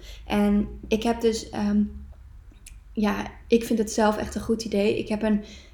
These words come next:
groepsapp gemaakt met mezelf. Tenminste, je moet het hem eerst maken met iemand anders, maar dan go-, knikker je diegene er gewoon weer uit.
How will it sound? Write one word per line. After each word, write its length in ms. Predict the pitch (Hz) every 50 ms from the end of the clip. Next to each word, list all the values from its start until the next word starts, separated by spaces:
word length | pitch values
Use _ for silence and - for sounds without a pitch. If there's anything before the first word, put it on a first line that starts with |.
| - - - -
groepsapp 520 | - - 302 330 330 - - - 277 269
gemaakt 720 | - - 262 247 233 233 254 339 466 - - - - - -
met 160 | - 208 208
mezelf. 560 | 208 202 196 208 202 - 226 294 392 - - -
Tenminste, 420 | - 208 220 214 208 208 - 214
je 100 | 208 208
moet 160 | 214 233 226
het 80 | - -
hem 140 | 220 208 220
eerst 280 | - 220 226 220 - -
maken 280 | 208 196 202 - 220
met 100 | 208 208
iemand 180 | 220 208 202 -
anders, 320 | - 226 220 214 208 202
maar 100 | 208 202
dan 120 | 196 202 -
go-, 140 | - - -
knikker 320 | - - 226 208 - 220 214
je 100 | 208 202
diegene 680 | 214 208 208 - 208 208 - 214 208 208 208 202 202
er 80 | 202
gewoon 180 | 202 - 208 196
weer 100 | 202 -
uit. 360 | 240 247 277 349 - - -